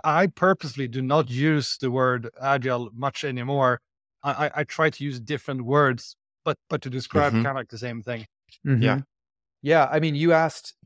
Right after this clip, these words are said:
Speaker 3: uh, a, a question earlier, which was, "Okay, well, what do we do to sort of skirt this trend or, or try to reverse things?" And I think the answer is the same. It speaks to both, which is we need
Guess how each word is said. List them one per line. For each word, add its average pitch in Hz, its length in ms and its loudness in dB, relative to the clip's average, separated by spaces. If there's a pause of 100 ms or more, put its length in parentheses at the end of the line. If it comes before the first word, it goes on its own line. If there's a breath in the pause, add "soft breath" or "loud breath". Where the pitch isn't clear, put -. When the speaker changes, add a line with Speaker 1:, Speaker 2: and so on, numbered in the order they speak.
(220)
Speaker 3:
uh, 135 480 4 (240)
a, 135 120 -6 (100)
a 135 120 -2
question 139 460 0
earlier, 135 520 2
which 120 220 -2
was, 120 240 -2 (300)
"Okay, 143 220 2
well, 123 200 0
what 131 160 2
do 156 80 2
we 131 180 -4
do 127 500 -2
to 117 360 2
sort 123 240 2
of 101 240 -4 (420)
skirt - 480 -2
this 131 180 -2
trend 135 360 0
or, 113 200 0
or 120 140 -4
try 131 220 2
to 123 80 0
reverse 117 400 -2
things?" 110 380 -6 (520)
And 139 160 2
I 127 60 4
think 151 220 0
the 127 180 -2
answer 135 360 2
is 117 180 -2 (120)
the 120 80 -2
same. 127 520 -2 (140)
It 127 300 -2
speaks - 340 -2
to 131 80 -2
both, 113 320 2 (480)
which 135 200 0
is 131 420 4 (480)
we 143 240 2
need 143 480 4